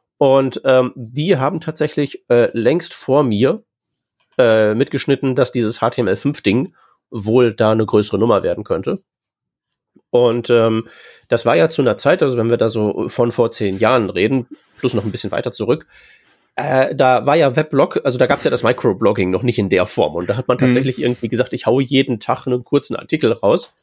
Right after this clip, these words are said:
Speaker 1: Und dann war man natürlich so, wenn man so jetzt so wie ich drauf war, damals so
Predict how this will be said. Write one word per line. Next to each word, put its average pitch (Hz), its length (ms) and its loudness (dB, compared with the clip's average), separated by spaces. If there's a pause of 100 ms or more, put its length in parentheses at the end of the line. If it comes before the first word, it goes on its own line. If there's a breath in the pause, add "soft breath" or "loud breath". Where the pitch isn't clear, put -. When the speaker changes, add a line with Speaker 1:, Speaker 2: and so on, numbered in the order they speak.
(460 loud breath)
Speaker 1:
Und 127 240 0
dann 123 260 0
war 135 100 2
man 147 140 2
natürlich 151 380 -2
so, 170 160 2
wenn 127 80 2
man 123 120 2
so 123 80 -4
jetzt 113 140 -2
so 107 100 -8
wie 104 100 -2
ich - 100 -8
drauf 160 200 0
war, 151 120 4
damals 151 380 2
so 147 240 0